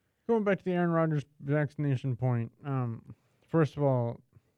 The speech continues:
as we've been saying on this show for as long as covid has been a thing, um, covid is a very serious issue, and obviously we, uh, we hope that he gets better and everything that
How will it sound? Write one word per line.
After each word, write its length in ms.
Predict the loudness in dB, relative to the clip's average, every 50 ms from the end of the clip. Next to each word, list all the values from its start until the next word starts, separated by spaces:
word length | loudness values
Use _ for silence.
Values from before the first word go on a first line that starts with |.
| _ _ _ _ _ _ _ _ _ _
as 220 | -8 -6 -6 -4 -4
we've 140 | -6 -4 -4
been 140 | -4 -6
saying 340 | -4 -4 -6 -4 -4 -2 -4
on 100 | -4 -4
this 160 | -4 -4 -6
show 380 | -8 -6 -4 -4 -2 -2 -4 -4
for 220 | -6 -6 -6 -6
as 120 | -6 -4 -4
long 260 | -4 -4 -2 -4 -4
as 160 | -6 -8 -10 _ _ _ _ _ _ _ -8 -6
covid 220 | -6 -4 -4 -6
has 120 | -6 -8
been 200 | -8 -10 -10 -10
a 40 | -10
thing, 440 | -12 _ -10 -10 -10 -10 -10 -12 -14 -18 _ _ _ _ _ _ _ _ _ _ _ -14
um, 540 | -10 -10 -8 -8 -10 -10 -12 -14 -16 -18 -20 _ _ _ _ _ _ _ _ _ _ _ -20 -6
covid 280 | -2 -2 0 0 2
is 120 | 0 0 0
a 40 | 0
very 180 | 0 0 -2
serious 500 | -4 -6 -8 -6 -6 -4 -6 -6 -8 -6
issue, 380 | -8 -8 -8 -8 -8 -8 -8 -6
and 80 | -6
obviously 400 | -6 -6 -6 -8 -10 -10 -12 -12
we, 260 | -10 -8 -8 -10 -10 -12 _ _ _ _ _ _ _ _ _ _ _ _ _ _ _ -20
uh, 420 | -20 -20 -20 -20 -20 -20 -20 -20
we 300 | -16 -12 -8 -8 -8 -8 -10 _ _ _ _ -12 -6 -4
hope 180 | -4 -4 -4
that 100 | -6 -8
he 80 | -8 -8
gets 200 | -8 -8 -10 -6
better 300 | _ -4 -4 -4 -4 -6
and 100 | -6 -8
everything 580 | -8 -8 -8 -10 -12 -12 -14 -14 -12 -14 -16 -18 _ _ _ _ _ -16
that 160 | -16 -16 -16